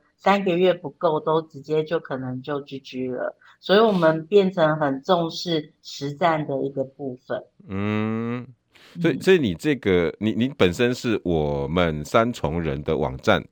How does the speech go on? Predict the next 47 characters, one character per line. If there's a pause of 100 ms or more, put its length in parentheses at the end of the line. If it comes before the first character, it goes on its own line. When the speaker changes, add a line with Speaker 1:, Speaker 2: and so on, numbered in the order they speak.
(240)
Speaker 2:
的
负
责
人。 (840)
Speaker 1:
对，
创-，
那
个
社
群
的
创
办
人， (100)
嗯。
Speaker 2:
呃，
你，
你
现
在，
你，
我
们
三
重
人
有
大
概
有
多
少
人 (160)
的
粉
丝？
Speaker 1:
十
三
万
粉
丝。
Speaker 2:
我
比
我
还
多
哦。